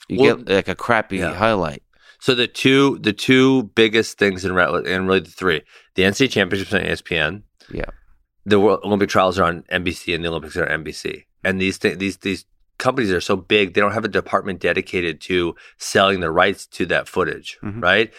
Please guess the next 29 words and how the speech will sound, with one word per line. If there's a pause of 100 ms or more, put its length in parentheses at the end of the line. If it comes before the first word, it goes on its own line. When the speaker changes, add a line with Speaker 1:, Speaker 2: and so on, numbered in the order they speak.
(120)
Speaker 2:
So
the,
the,
the
rights
to
wrestling
footage,
which
no
one
really
cares
all
that
much
about
except
a,
a
niche, (500)
are
the
exact
same
as
track
and
field